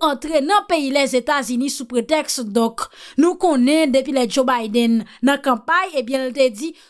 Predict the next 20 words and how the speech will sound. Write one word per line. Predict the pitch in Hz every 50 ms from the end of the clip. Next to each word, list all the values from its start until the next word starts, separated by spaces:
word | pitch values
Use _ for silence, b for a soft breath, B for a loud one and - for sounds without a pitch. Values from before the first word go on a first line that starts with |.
| b b
tout | - 440 466 466 - - 339
moun | 339 349 330 311 -
ki | 302
sou | 294 - 269 247 -
T | - 370 349
P | 359 370 311 285 285
S | 294 277 -
ki | - 247 254 - 359
ilegal, | 381 339 302 277 220 269 285 311 349 381 381 B B B
yo | B 269 285 269
pral | 269 277 269 233
jwenn | 240 226 277 349 349 311 -
papye. | - 269 262 - 226 214 202 -
Sa | - 277 262
vin | 254 277 262
fè | - 269 233 233 -
ke | 302 294 294 B B B B -
tout | 466 480 466 - -
moun | 370 330 311
a | 269